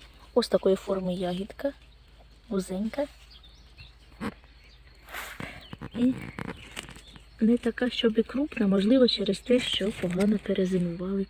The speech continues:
кущики. Ось у порівнянні кладу румбу. Румба це не найбільша, просто випадкова, яка зламала, зірвалася.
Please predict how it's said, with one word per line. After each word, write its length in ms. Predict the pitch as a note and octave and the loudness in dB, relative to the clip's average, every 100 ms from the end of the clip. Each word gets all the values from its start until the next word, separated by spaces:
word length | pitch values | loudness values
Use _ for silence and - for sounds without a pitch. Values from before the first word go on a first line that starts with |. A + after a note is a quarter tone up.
| - | -6
кущики. 500 | E3 - F#3+ - F#3+ - - - - - - - - - - | -10 -8 -8 -6 -8 -10 -20 -20 -20 -20 -20 -20 -20 -20 -4
Ось 220 | G3 - | -2 -2
у 40 | F#3+ | -2
порівнянні 600 | G3 F#3+ F#3+ G3 G#3+ A3 - - - - - - | 2 4 4 4 4 4 -2 -20 -20 -20 -20 -2
кладу 380 | F#3+ F#3 G3+ | 0 2 2
румбу. 420 | G3 F3+ F3+ F#3+ G3+ - - - - - - - - - - - | 2 0 0 -2 -2 -8 -20 -20 -20 -20 -20 -20 -20 -20 -20 -2
Румба 340 | G3 G#3+ G#3 G3 | 4 4 4 2
це 180 | - | 2
не 160 | G3 G3 | 4 6
найбільша, 580 | F#3+ F3 E3 E3+ - A3+ | 4 2 0 -2 0 -2
просто 420 | - A3 - G3+ - | 2 0 0 -4 -2
випадкова, 600 | - F3+ E3+ - - G3 | 0 0 -2 -6 -2 0
яка 280 | F3+ E3 F3+ | 0 -2 -8
зламала, 380 | F3 F3 E3 - - | -4 -4 -4 -6 -2
зірвалася. 720 | F#3+ G3 E3+ D#3+ E3+ - | 4 4 4 -2 -4 -6